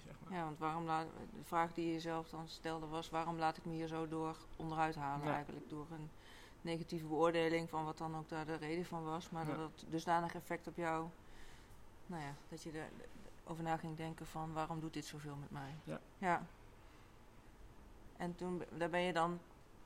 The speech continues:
Speaker 2: voor jezelf mee gaan worstelen of gaan... Ik, ik noem worstelen, want ik, dat vul ik dan in, of in ieder geval over na gaan denken, gaan voelen hoe dat dan,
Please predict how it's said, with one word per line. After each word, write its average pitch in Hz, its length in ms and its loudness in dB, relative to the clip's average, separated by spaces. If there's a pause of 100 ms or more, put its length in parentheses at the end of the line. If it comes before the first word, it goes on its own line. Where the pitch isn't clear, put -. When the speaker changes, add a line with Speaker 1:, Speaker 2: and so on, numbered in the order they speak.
Speaker 2:
voor - 220 2
jezelf 175 480 8
mee 180 260 6
gaan 175 180 6
worstelen 190 500 6
of 185 100 2
gaan... 175 340 2
Ik, 151 200 -4
ik 156 140 2
noem 165 220 2
worstelen, 165 420 0
want 165 140 -4
ik, 156 160 -8
dat 151 200 -6
vul 156 140 -8
ik 151 60 -6
dan 156 160 -2
in, 175 200 0
of 156 160 -4
in - 140 -4
ieder 165 100 2
geval 160 140 0
over 160 160 0
na 170 180 8
gaan 170 180 2
denken, 165 400 0
gaan 165 160 -2
voelen 165 320 2
hoe 170 160 2
dat 165 180 -2
dan, 160 300 -2